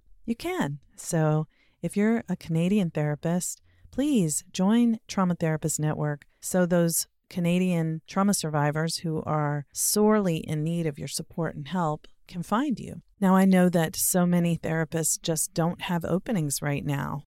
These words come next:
Many group practices, including mine, have had a very hard time hiring new staff, and as a result, most practices are full, many have waiting lists, many clients who are seeking therapy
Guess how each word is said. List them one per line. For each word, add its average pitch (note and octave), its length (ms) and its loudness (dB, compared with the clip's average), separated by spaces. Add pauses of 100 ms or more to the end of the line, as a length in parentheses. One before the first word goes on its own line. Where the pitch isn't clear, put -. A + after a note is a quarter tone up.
(100)
Many F3 280 2
group E3+ 260 -4
practices, E3+ 720 -2
including D#3 480 -2
mine, D3+ 380 0
have D3+ 180 -4
had D3+ 200 -2
a D3 40 -4
very D3+ 260 -4
hard D3 280 -6
time D3 440 -4 (340)
hiring D3+ 440 -2
new D3 160 -2
staff, F3 680 -4 (520)
and C#3+ 600 -2 (360)
as D#3 200 -2
a D3 40 -2
result, D3+ 680 -2 (260)
most E3 260 2
practices D3+ 560 -6
are C#3+ 80 -4
full, G3+ 560 0 (140)
many D3+ 300 0
have C#3 220 -4
waiting F#3 440 0
lists, F3 580 -4 (220)
many E3 640 0
clients D#3+ 680 0
who D#3 220 -2
are C#3+ 160 -4
seeking F#3+ 440 -2
therapy D#3+ 760 -2